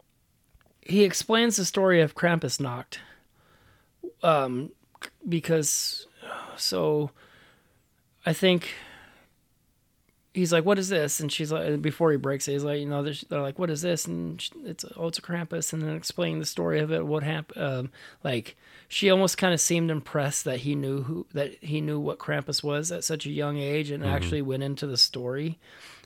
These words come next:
Speaker 1: Um, and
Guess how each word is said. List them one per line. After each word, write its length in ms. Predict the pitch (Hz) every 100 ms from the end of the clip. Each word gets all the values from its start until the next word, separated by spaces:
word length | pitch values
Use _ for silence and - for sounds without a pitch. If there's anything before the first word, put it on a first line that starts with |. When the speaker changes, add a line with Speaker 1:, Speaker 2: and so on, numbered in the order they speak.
| _ -
Speaker 1:
Um, 580 | 165 160 135 120 107 113 _ _ - - - - _ _ _ -
and 720 | 165 156 151 151 147 147 151